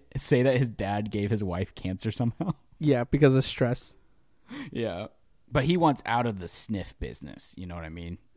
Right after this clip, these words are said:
Speaker 2: Yes, they do. Um,
Speaker 1: Yeah, but you get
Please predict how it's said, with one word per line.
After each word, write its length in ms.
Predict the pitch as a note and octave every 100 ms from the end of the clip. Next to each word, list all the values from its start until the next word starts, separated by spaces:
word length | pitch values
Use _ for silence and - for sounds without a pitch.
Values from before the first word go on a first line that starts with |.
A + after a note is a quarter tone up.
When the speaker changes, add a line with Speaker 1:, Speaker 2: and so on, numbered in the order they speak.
| -
Speaker 2:
Yes, 600 | D3+ B2 - - - - -
they 120 | D3
do. 260 | C#3 C3+ F#2+ - - - - - - - _ _ _ _ _ _ _ _ _ _ _ _ - - -
Um, 180 | D3+ C#3+
Speaker 1:
Yeah, 100 | F2
but 100 | A#2+
you 80 | D3
get 220 | F3+